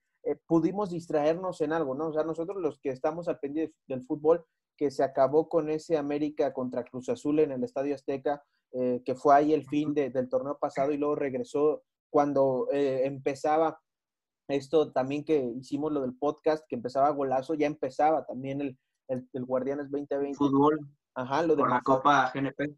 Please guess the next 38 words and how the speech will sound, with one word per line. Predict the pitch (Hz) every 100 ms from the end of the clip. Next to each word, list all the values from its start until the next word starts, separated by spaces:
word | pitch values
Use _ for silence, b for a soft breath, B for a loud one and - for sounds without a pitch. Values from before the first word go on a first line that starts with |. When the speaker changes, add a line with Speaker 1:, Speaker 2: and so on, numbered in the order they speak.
| _
Speaker 1:
La | - 143 131 127
Copa | 151 151 151
G | 156
N |
P, | 147 143
exactamente, | 151 - 131 147 170 170
lo | 147
de, | 135 135
lo | 135 135
de | 131
Mazatlán, | 127 123 127 139 139 147 151 143
o |
sea, | 131 151
estos | 160 180
cambios | - 175 175 175
también | 143 147 156
no | 160
ayudaron | 160 156 147 135 151 147 127 -
al | 113 107 123
fútbol, | 147 143 135 147
se | -
fue | - 143
muy | 147 151
raro, | 135 127 135 135
o |
sea, | 123 120 -
fue | 127
un | 131 135
tipo, | 135 135 139 127 - _ -
algo | 117 139 143
raro, | 127 135 151 202 247 _ _ _
pero | 147 143 139
también, | 147 151 160 170
como | 165 160
te | 151
decía, | 143 160
se | 160
agradece | 151 143 151 165